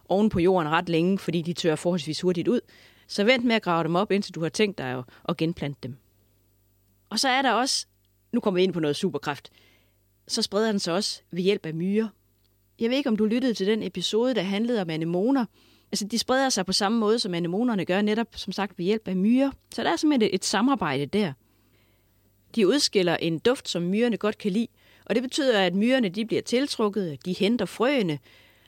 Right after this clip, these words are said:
og, øh, og så tager de dem med ned i myretuen. De her frø, de er pakket ind i sådan en, øh,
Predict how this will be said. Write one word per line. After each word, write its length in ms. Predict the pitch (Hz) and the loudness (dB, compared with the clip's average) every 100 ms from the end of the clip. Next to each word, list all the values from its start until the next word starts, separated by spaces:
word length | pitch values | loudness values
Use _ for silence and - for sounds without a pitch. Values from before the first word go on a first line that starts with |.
| _ | _
og, 340 | 202 196 185 | 0 2 2
øh, 60 | 175 | 2
og 80 | - | -2
så 80 | 247 | -2
tager 160 | 208 | -2
de 100 | 190 | -2
dem 80 | 180 | 0
med 100 | 220 | 0
ned 140 | 226 | 2
i 60 | 214 | 2
myretuen. 520 | 196 226 - 170 151 - _ _ _ _ _ _ _ _ _ _ | 2 0 -2 -10 -10 -14 _ _ _ _ _ _ _ _ _ _
De 60 | 254 | -2
her 180 | 285 247 | 0 0
frø, 320 | - 247 240 - | 0 0 0 -2
de 140 | 262 277 | -2 0
er 60 | |
pakket 300 | 240 202 208 | 2 0 2
ind 240 | 202 254 247 | 2 2 2
i 80 | 202 | -2
sådan 220 | 233 233 | 0 2
en, 200 | 196 170 | 2 2
øh, 300 | 156 151 | 2 0